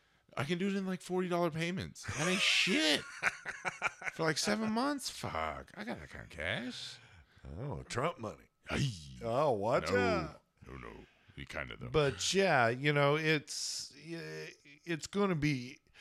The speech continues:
Speaker 2: and me, my sleeper is Jason Momoa and Aquaman.
Speaker 1: Oh, the, and that,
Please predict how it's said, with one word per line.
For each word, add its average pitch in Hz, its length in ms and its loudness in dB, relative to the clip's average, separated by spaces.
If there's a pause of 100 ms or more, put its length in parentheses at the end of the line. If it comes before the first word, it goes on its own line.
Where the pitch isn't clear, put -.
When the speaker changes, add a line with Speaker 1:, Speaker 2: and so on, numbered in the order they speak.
(140)
Speaker 2:
and 147 320 4 (280)
me, 175 400 2
my 139 340 6
sleeper 196 800 2 (680)
is 87 200 -4
Jason 139 360 8
Momoa 131 420 8
and 120 60 2
Aquaman. 87 680 4 (260)
Speaker 1:
Oh, - 100 -6 (440)
the, 127 180 0 (100)
and 127 220 4 (380)
that, 92 300 0